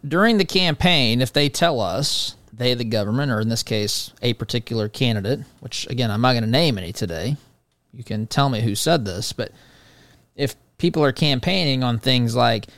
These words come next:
getting rid of American dependence on oil, and then, as I just laid out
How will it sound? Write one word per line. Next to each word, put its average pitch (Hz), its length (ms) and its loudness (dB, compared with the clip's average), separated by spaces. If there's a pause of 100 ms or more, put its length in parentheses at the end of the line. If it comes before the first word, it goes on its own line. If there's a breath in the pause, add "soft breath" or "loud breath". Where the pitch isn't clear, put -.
(420 soft breath)
getting 143 300 4
rid 139 180 6
of 135 60 4
American 127 500 4
dependence 120 540 0
on 110 240 0
oil, 123 480 2 (440 soft breath)
and 143 200 2
then, 160 480 4 (960)
as 139 140 4
I 147 100 6
just 147 180 2
laid 143 220 6
out 135 240 6